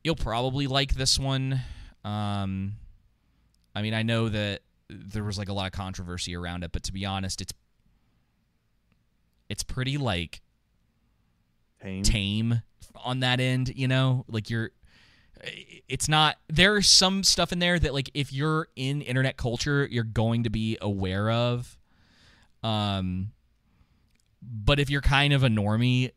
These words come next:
Speaker 1: and you go see this, you're just gonna be like, "Yeah, you know, there's just a lot of Spider-Mans r-,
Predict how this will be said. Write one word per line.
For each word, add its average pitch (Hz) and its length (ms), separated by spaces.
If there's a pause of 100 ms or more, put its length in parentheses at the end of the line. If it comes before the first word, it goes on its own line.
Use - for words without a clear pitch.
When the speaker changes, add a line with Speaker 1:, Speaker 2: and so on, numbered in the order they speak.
Speaker 1:
and 117 160
you 117 80
go 120 80
see 107 240
this, 117 300
you're 127 120
just 117 100
gonna 131 100
be 127 40
like, 135 180
"Yeah, 190 280
you 151 260
know, 160 280
there's 185 200
just - 220
a - 40
lot 190 180
of 196 140 (100)
Spider-Mans 151 1040
r-, 120 100